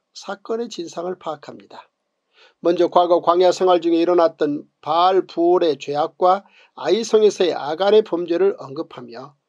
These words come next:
요단 강가에 세운 제단이 우상을 숭배하기 위함이 아닌지를 따져 묻습니다. 그러자 두 지파 반은 그것이 오해라는 것을 서둘러 밝히며 그들이 제단을 쌓은 이유는 후일에 그들 민족의 하나됨과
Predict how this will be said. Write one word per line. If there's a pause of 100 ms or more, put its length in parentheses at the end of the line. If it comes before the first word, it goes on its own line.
(340)
요단
강가에
세운
제단이
우상을
숭배하기
위함이
아닌지를 (240)
따져
묻습니다. (580)
그러자
두
지파
반은 (300)
그것이
오해라는
것을
서둘러
밝히며 (380)
그들이
제단을
쌓은
이유는 (380)
후일에
그들
민족의
하나됨과